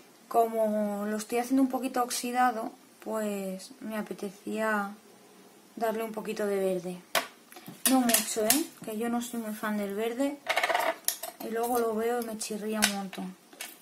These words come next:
Esto ya sabéis, lo aplico un poquito, quito el exceso en mi mano y le doy ahí, le voy dando un poquito sin excederme mucho. Solamente para que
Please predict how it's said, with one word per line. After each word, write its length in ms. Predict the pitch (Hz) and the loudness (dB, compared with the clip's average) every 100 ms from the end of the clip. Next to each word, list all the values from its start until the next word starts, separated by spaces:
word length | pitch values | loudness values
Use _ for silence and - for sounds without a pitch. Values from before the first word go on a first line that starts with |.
| - - | -20 -8
Esto 280 | 233 233 269 | -6 -2 0
ya 180 | 233 220 | 2 0
sabéis, 560 | 220 208 196 190 - - - | 0 0 -2 -6 -12 -16 -6
lo 120 | 214 | -4
aplico 320 | 214 226 233 | -4 -4 -4
un 100 | 233 | -4
poquito, 600 | 226 220 226 220 240 - - - | -6 -8 -6 -2 0 -2 -10 -14
quito 220 | 226 220 | -12 -2
el 60 | 233 | -2
exceso 400 | 220 220 233 233 | -2 -4 -8 -6
en 80 | 220 | -4
mi 120 | 214 | -2
mano 340 | 214 233 269 320 - - - - - - | -2 2 2 0 -8 -20 -2 -2 -2 -2
y 60 | 226 | -2
le 180 | 214 | 0
doy 220 | 208 214 226 | -4 -4 -2
ahí, 380 | 214 214 233 240 | -2 -2 -4 -6
le 100 | 208 | -6
voy 220 | 202 208 | -6 -6
dando 400 | 208 220 233 240 | -2 -4 -2 -6
un 160 | 220 | -4
poquito 580 | 214 208 - 214 - 277 320 - - - - - - - - - - - - - - - | -6 -8 -10 -8 -4 -4 -4 -12 -20 -20 -20 -20 -20 -20 -20 -8 -6 -6 -6 -8 -8 -14
sin 160 | - | -10
excederme 760 | 240 226 214 - 202 208 220 226 | -2 -2 -2 0 0 0 -2 -2
mucho. 460 | 208 196 190 - - 180 - - - - - - - - - - - - - - - - - - - - - - - - - - - - - - - - - - | -4 -4 -8 -12 -14 -16 -20 -20 -20 -4 -2 -2 -4 -4 -4 -6 -6 0 0 0 -8 -6 -6 -4 -4 -4 -2 -4 0 -2 -2 -12 -20 -20 -20 -20 -20 -20 -20 -12
Solamente 600 | - 233 226 226 220 220 | -6 -2 -2 -4 -8 -6
para 300 | 220 214 214 | -4 -4 -4
que 420 | 202 196 185 | -6 -6 -6